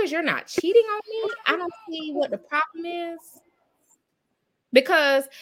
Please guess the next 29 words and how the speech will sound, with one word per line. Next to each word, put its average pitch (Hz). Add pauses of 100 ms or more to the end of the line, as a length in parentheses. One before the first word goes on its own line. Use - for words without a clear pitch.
(140)
but 403
you 440
know 427
what? 392
I 285
also, 302
when 254
you 302
and 320
I 269
first 247
had 254
this 254
conversation, 247
I 220
also 233
said, 214
I 196
think 233
the 196
reason 202
why 175
a 165
lot 170
of 170
women 175
do 170
get 196
mad 220